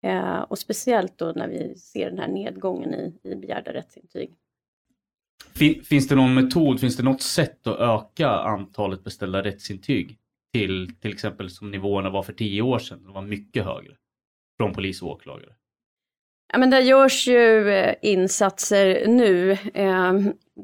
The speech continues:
Speaker 1: genom att gå ut och, och informera och ha en dialog med Åklagarmyndigheten till exempel och Polismyndigheten, eh, där vi först pekar på att det här, att vi ser att det här har minskat. Eh, och sen, eh,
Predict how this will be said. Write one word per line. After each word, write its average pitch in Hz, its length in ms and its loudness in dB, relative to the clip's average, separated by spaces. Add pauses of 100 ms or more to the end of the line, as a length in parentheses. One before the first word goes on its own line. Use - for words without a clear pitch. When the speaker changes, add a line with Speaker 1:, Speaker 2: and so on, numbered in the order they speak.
(600)
Speaker 1:
genom 202 260 2
att 190 80 2
gå 185 120 2
ut 180 200 -2
och, 185 120 2
och 180 220 0
informera 185 520 2
och 190 60 0
ha 208 200 2
en 190 80 0
dialog 180 480 0
med 170 340 0
Åklagarmyndigheten 175 960 -2
till 165 120 -6
exempel 170 400 -6
och 170 80 -6
Polismyndigheten, 170 920 -4 (400)
eh, 160 280 -2
där 180 160 -2
vi 170 380 -2 (280)
först 180 200 -6
pekar 185 340 0
på 180 180 -6
att 170 160 -6
det 170 80 -2
här, - 240 -6 (100)
att 175 140 -8 (540)
vi 180 100 -4
ser 170 220 -4
att 165 140 -6
det 175 60 -10
här 175 160 -6
har 180 120 -6
minskat. 180 640 -2 (720)
Eh, 170 300 0
och 185 340 -2
sen, 180 520 0
eh, - 280 -4